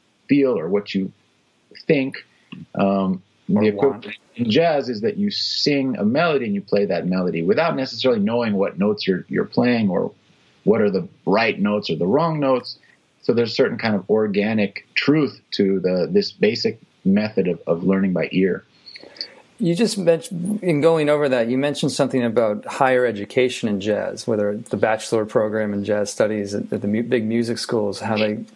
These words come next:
Speaker 2: haven't figured this out. Um, I have a little bit of experience in that myself, and it, it does strike me that there's kind of this reverse engineering where you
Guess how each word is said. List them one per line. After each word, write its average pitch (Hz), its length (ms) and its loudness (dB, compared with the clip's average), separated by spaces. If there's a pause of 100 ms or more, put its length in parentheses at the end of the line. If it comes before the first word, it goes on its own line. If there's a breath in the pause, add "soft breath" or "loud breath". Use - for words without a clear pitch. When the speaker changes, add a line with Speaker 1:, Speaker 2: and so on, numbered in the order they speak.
Speaker 2:
haven't 120 240 0
figured 117 420 -2
this 110 220 -4
out. 117 380 -2 (500 loud breath)
Um, 110 340 0
I 143 60 2
have 156 80 4
a 160 60 2
little 151 260 2
bit 131 100 2
of 117 80 0
experience 113 400 -2
in 123 60 -2
that 110 60 -4
myself, 120 520 0
and 110 240 -2 (160)
it, 135 340 -4
it 131 160 -2
does 156 240 -2
strike 143 380 -2
me 127 140 0
that 113 180 -2
there's 113 200 -2
kind 123 220 -2
of 113 60 -2
this 110 160 -4
reverse 120 480 0
engineering 110 600 -2
where 104 240 -2 (400 loud breath)
you 117 420 0